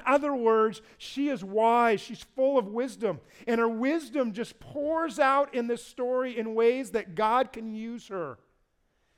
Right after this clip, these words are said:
And he can use her to provide this furious soldier a way out from the path he's traveling down.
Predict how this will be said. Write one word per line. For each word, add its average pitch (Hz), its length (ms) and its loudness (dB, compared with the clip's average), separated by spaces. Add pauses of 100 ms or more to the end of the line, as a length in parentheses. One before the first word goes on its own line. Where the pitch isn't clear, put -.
(260)
And 175 100 -8
he 262 120 -2
can 233 180 -6
use 247 360 -4
her 247 200 -2
to 220 80 -2
provide 202 560 2
this 185 180 -4
furious 254 640 -8
soldier 175 760 -10 (480)
a 185 100 -6
way 208 340 0
out 202 480 -4
from 185 140 -14
the 180 80 -10
path 180 580 -6
he's 202 140 -20
traveling 190 640 -12
down. 117 320 -18